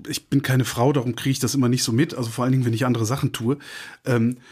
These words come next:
was, was, was halt auffällt oder woran man merkt, dass Frauentag ist, alle reden drüber. Ja, alle reden über Frauen. W-, auf Frauen wird halt dreihundertvierundsechzig <laughs> Tage im Jahr geschissen und am Frauentag gibt's dann ganz viel Berichterstattung über Frauenthemen. Fand ich irgendwie ganz interessant. Ich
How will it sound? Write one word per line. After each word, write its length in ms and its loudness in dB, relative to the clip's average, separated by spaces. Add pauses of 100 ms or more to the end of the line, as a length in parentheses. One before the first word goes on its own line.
(160)
was, 240 -4
was, 240 -2
was 200 -2
halt 180 -2
auffällt 440 0
oder 140 0
woran 160 4
man 160 4
merkt, 200 0
dass 120 -2
Frauentag 420 0
ist, 80 -2
alle 180 0
reden 200 2
drüber. 340 -6
Ja, 120 -2
alle 180 0
reden 140 2
über 120 2
Frauen. 380 -2 (540)
W-, 100 -10 (180)
auf 140 -10
Frauen 320 2
wird 100 0
halt 180 -2
dreihundertvierundsechzig 680 2
<laughs> 60 -2
Tage 200 0
im 60 6
Jahr 140 4
geschissen 500 0
und 180 2
am 80 0
Frauentag 560 0
gibt's 140 -4
dann 80 0
ganz 160 2
viel 100 -2
Berichterstattung 540 0
über 100 -2
Frauenthemen. 560 -4 (640)
Fand 160 0
ich 80 -2
irgendwie 220 0
ganz 180 2
interessant. 520 -2
Ich 220 -10